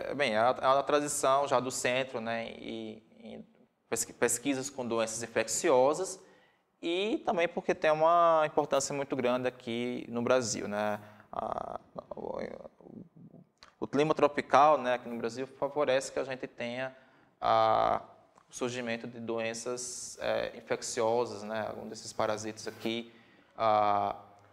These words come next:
o T, o T cruz, né, causa a doença de Chagas, a leishmania, que é bastante comum aqui no Brasil, causa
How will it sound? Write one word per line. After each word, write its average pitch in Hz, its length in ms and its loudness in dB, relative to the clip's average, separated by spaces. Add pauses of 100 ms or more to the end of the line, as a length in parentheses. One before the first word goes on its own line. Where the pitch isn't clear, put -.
(100)
o - 60 -20
T, - 120 -8 (140)
o 120 60 -16
T 120 160 -2
cruz, 123 380 -2
né, 113 160 -4
causa 110 260 -4
a 110 680 -8
doença 113 240 -12
de 110 80 -8
Chagas, 110 800 2
a - 60 -10
leishmania, 117 600 -2
que 117 100 -6
é 107 40 2
bastante 110 320 -4
comum 117 280 -8
aqui 110 140 -12
no 107 100 -8
Brasil, 104 420 -6
causa 107 360 -2